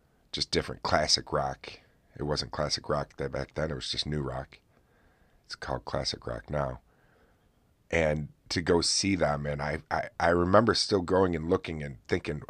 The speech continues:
"I'm watching all these old guys." <laughs> It felt, you know, I felt like I was watching a bunch of old guys. But I'll tell you what, those old guys rocked, and it was awesome. And then my experiences with the Grateful Dead shows only got better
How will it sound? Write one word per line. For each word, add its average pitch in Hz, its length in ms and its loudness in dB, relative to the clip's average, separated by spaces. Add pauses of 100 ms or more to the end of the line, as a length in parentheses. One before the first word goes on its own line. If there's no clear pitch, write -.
"I'm 95 180 -4
watching 92 340 0
all 98 100 2
these 87 280 0
old 101 280 2
guys." 67 580 -4
<laughs> - 380 -14
It - 280 4
felt, 104 260 6
you 117 180 4
know, 98 80 4
I 95 120 4
felt 104 260 4
like 98 180 0
I 87 120 6
was 82 120 -2
watching 85 280 0
a 80 40 -6
bunch 80 200 -2
of - 80 -8
old 82 140 0
guys. 71 300 -4 (560)
But 71 120 0
I'll 78 100 4
tell - 160 0
you 78 80 2
what, 76 200 -2
those 73 200 -4
old 73 180 -2
guys 71 280 0
rocked, 62 440 -8 (160)
and 71 140 -4
it 73 140 -4
was 69 340 -4 (1300)
awesome. 64 480 2
And 78 160 -2
then 82 120 2
my 80 120 2
experiences 78 840 -2 (180)
with 78 200 -2
the 73 60 -6
Grateful 76 360 -2
Dead 73 220 -2
shows 71 460 -2
only 73 180 -6
got 71 260 -4
better 65 300 -6